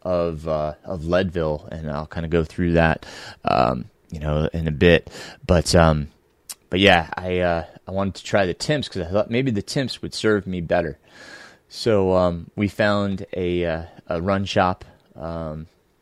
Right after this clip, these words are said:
and, uh, I think it's High Peaks, if I remember correctly. Uh, I'd have to look that up, but we stopped in there and they had the Timps,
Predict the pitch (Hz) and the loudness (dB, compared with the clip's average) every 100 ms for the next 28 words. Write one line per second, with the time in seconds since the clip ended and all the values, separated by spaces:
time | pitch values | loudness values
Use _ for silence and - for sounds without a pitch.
0 | - - 78 82 80 80 78 76 80 76 | -18 -16 -12 -10 -8 -8 -8 -8 -6 -8
1 | - - - - - - 107 - - - | -10 -20 -20 -20 -20 -8 -8 -6 -12 -10
2 | - 143 - 165 - - - - 135 131 | -2 -2 0 -6 -6 -12 -14 -6 -2 0
3 | 135 131 135 - 131 131 135 131 - - | 0 -4 -4 -2 -2 0 -2 -4 -6 -20
4 | - 87 80 80 95 92 - 82 85 82 | -14 -10 -10 -10 -10 -10 -6 -4 -4 -2
5 | 82 82 - _ 82 - - - - - | -2 -2 -4 _ -8 -8 -12 -20 -20 -6
6 | 139 - 139 - 123 120 117 117 - 101 | -2 4 2 2 -2 0 0 -2 -2 -2
7 | 107 107 123 113 101 170 135 - - | 0 2 2 0 -2 -4 -4 -6 -16